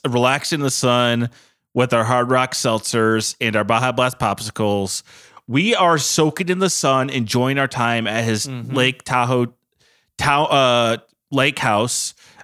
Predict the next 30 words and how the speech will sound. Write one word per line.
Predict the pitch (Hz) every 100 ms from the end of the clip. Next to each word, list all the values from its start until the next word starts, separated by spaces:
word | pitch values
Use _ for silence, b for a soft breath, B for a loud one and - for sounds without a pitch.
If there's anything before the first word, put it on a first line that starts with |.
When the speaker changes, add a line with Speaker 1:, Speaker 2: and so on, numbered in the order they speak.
| -
Speaker 1:
And | 143 139
then | 151
we | 175
see | 170 180
the | 156 151 143
mysterious | 135 - - 147 170 160 -
lights | 143 117 -
far | - 120 131
in | 139
the | 135
distance | 131 127 113
over | 120 123
the | 113
mountains | 113 123 139 127
and | 123 110 b b b
coming | 135 139 135
towards | 135 127
the | 117
lake. | 120 110 95 -
They're | 120
U | 107 139
F | 131 131
O | 120
lights, | 95 90 - - - B _
and | 127
we're | 131 135
dazzled | 113 120 123 117 107
by | 101
these | 95 92
lights. | 101 101 90 - -